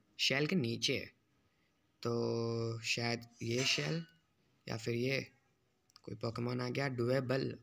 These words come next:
ओ लेवल फ़ोर्टी सेवन का, मुझे नहीं पकड़ना। तो यहाँ से निकलते हैं। तो ये हमें एग मिल चुका है, बड़ी जल्दी मिल गया। तो हाँ, हाँ, मैं इन चीज़ों में काफ़ी गुड नहीं हूँ, ये गेम्स काफ़ी मुश्किल हैं,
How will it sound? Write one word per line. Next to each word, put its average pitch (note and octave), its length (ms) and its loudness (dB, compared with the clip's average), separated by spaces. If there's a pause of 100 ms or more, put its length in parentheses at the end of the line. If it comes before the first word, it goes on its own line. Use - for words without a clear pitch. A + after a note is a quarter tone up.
ओ A#2 300 0 (220)
लेवल A#2+ 220 -2
फ़ोर्टी A#2 280 -4
सेवन B2 300 -2
का, G#2 280 -8 (460)
मुझे A#2+ 200 -2
नहीं A2+ 200 0
पकड़ना। G#2+ 520 -6 (680)
तो A#2 60 -2
यहाँ A2 180 -2
से A2 120 -6
निकलते A2+ 380 -6
हैं। C3+ 160 -4 (840)
तो C#3 680 2
ये C#3 320 0 (260)
हमें C#3+ 240 4
एग C3 140 2
मिल D3 160 2
चुका D3+ 240 -2
है, A2 360 -2
बड़ी A#2 180 2
जल्दी B2 240 2
मिल C3+ 160 0
गया। A2 300 -4 (1600)
तो A#2 180 0
हाँ, D#3 340 -2
हाँ, D3 380 2
मैं C3+ 220 2
इन C#3 100 2
चीज़ों C#3+ 260 0
में D#3+ 140 2
काफ़ी C#3 260 0
गुड C3+ 300 2
नहीं B2+ 280 2
हूँ, A#2+ 460 -4 (260)
ये B2 120 4
गेम्स B2+ 380 2
काफ़ी B2+ 280 0
मुश्किल A#2 420 2
हैं, G#2+ 180 0